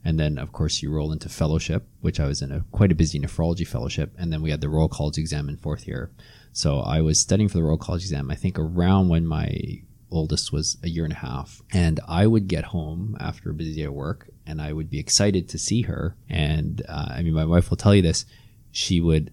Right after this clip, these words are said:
I would open the door and she would turn around and turn her back on me.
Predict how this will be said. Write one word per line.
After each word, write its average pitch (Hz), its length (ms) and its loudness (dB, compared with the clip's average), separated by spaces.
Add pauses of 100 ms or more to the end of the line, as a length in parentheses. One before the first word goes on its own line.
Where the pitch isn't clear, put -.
(120)
I 82 80 -2
would 78 120 -2
open 98 300 4
the 87 60 4
door 82 460 2 (380)
and - 180 0
she - 140 -4
would 76 260 -4
turn 104 260 4
around 90 520 2 (480)
and 78 240 -4
turn 90 180 4
her 87 60 4
back 80 280 -4
on - 140 -8
me. - 200 -14